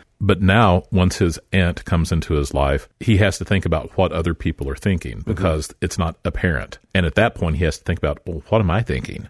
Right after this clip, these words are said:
Speaker 2: That's a really good reading of the book. And that's one of the things I liked most about writing it is someone who's becoming aware, for <laughs> better or worse, 'cause it gets him into trouble and makes his life more complicated, but it also makes him richer. And w-, what he realizes, which for me is part of the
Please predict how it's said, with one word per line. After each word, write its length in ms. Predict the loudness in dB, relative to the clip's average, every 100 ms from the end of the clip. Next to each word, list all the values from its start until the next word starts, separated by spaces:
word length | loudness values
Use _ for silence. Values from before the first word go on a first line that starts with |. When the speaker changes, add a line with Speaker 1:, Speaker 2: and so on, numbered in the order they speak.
| 0
Speaker 2:
That's 160 | 2 4
a 40 |
really 160 | 6 6
good 100 | 6
reading 240 | 4 4
of 40 | 2
the 60 |
book. 260 | 2 2 2
And 80 | 0
that's 160 | 0
one 80 | 0
of 40 | 0
the 60 |
things 220 | 0 0
I 80 | 0
liked 240 | 0 -2 -2
most 280 | -6 -4
about 180 | -4 -2
writing 320 | 0 0 0
it 180 | -4 -6
is 120 | -4 -4
someone 680 | -6 -12 -10 -2 -2 -2 -4
who's 220 | -6 -4
becoming 420 | -6 -4 -4 -2
aware, 500 | -2 0 -2 -4 -10 _ -20 _
for 100 | 0
<laughs> 120 | 2
better 200 | 4 4
or 120 | 4 6
worse, 340 | 6 4 2
'cause 160 | 0 2
it 60 |
gets 180 | 0 0
him 80 | -2
into 160 | -2
trouble 320 | 0 0 0 -2
and 120 | -4
makes 80 | -6
his 140 | -4
life 180 | -4 -6
more 120 | -10
complicated, 580 | -6 -6 -4 -2 -2 -4 -4
but 100 | -2
it 60 | 2
also 280 | 2 0 -4
makes 500 | -4 -6 -4 -4 -4
him 340 | -6 -8 -6 -8
richer. 280 | -4 -2 0
And 80 |
w-, 140 | 0 4
what 160 | 4
he 140 | 6 4
realizes, 680 | 2 4 6 4 2 0 -2
which 120 | -2
for 120 | 2
me 140 | 4 4
is 120 | 2
part 260 | 0 0 0
of 100 | -2
the 360 | 0 0 0